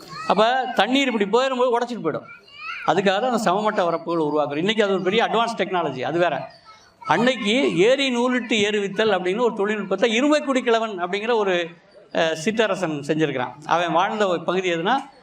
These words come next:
சாத்தூர், கோவில்பட்டி பகுதியில இருஞ்சோனாடுன்னு சொல்லுவான், அந்த பகுதியை சேர்ந்தவன். அவன் வாழ்நாள் முழுவதும் ஏரி உருவாக்குறது அவனுக்கு வேலை.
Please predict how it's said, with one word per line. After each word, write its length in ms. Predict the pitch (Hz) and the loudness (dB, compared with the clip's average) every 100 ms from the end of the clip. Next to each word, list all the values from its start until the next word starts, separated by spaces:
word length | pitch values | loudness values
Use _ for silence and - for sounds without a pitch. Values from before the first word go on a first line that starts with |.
| - - | -20 -14
சாத்தூர், 560 | - 185 208 214 202 202 | 0 2 2 0 0 2
கோவில்பட்டி 500 | 196 202 202 185 175 | 0 0 -2 -2 -2
பகுதியில 240 | 175 214 196 | 0 0 -2
இருஞ்சோனாடுன்னு 760 | 233 247 208 196 190 185 180 | -2 -2 0 0 -2 -2 -4
சொல்லுவான், 220 | 151 135 | -2 0
அந்த 120 | 165 | 0
பகுதியை 240 | 160 180 175 | 0 0 0
சேர்ந்தவன். 360 | 170 139 127 - - - - - 988 | -2 -4 -6 -4 -4 -4 -6 -14 0
அவன் 220 | 392 165 | 0 2
வாழ்நாள் 600 | 156 175 226 247 254 247 | 2 2 2 2 2 0
முழுவதும் 420 | 214 220 233 277 240 | 0 2 2 0 0
ஏரி 220 | 226 233 | 0 2
உருவாக்குறது 420 | 214 214 208 214 | 0 0 -2 -2
அவனுக்கு 220 | 196 165 | -2 -2
வேலை. 160 | 165 | -4